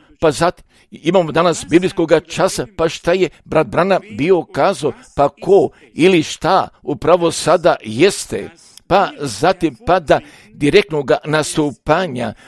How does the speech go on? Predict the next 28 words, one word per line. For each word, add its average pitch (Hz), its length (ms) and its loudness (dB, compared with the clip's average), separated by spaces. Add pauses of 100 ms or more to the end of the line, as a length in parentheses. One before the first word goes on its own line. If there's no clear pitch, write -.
(140)
oda 175 400 2 (120)
antihrista, 175 720 0 (380)
oda 135 180 -2
čovjeka 160 680 0 (200)
grijeha, 156 460 2
oda 147 320 2 (120)
čovjeka 170 400 0
bezakonja 156 800 0 (100)
i 160 140 4
pogibije 151 600 0
da 160 140 -2
nastupi, 160 540 -4
pa 151 160 -2
šta 180 220 -4
ga 160 180 2
zadržava? 139 680 -2 (240)
Pa 151 80 -4
sad, 180 240 2 (200)
kažete, 170 340 2
imamo 156 440 0 (220)
biblijskoga 165 520 2
časa, 185 420 -4
pa 160 140 -2
šta - 180 -8
je? 120 260 -6 (280)
Pa 156 100 -4
šta 196 160 -2
jeste? 170 600 -2